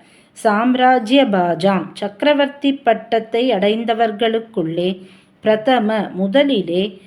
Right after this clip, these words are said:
விஹித, பண்ணப்பட்டிருக்கின்ற, பாகாம், பங்கை உடைத்தாயிருக்கின்ற, பாதுகாம், பாதுகையை, ஆத்ரி-, ஆ, ஆத்ரியேதாகா, ஆதரிக்க வேண்டும்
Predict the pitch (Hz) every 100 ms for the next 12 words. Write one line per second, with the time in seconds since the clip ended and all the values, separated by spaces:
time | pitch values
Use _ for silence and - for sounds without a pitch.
0 | _ - 202 214 285 277 247 196 - 202
1 | 220 269 285 - 247 - 208 196 202 202
2 | 180 165 175 185 202 190 _ _ 180 190
3 | 208 226 208 233 190 139 - _ _ _
4 | _ _ _ - 202 247 262 294 254 214
5 | 233 226 240 240 233 196 185 185 190 170
6 | 165 180 190 - - 202 208 233 262 214
7 | 233 208 151 - _ _ - 208 233 247
8 | 277 202 175 180 196 190 - _ - 185
9 | 202 247 220 190 262 208 - 139 180 170
10 | 165 143 - - 196 233 214 262 262 220
11 | 214 202 - 190 175 175 190 180 - 185
12 | 208 254 269 226 - - 277 190 165 156
13 | 160 185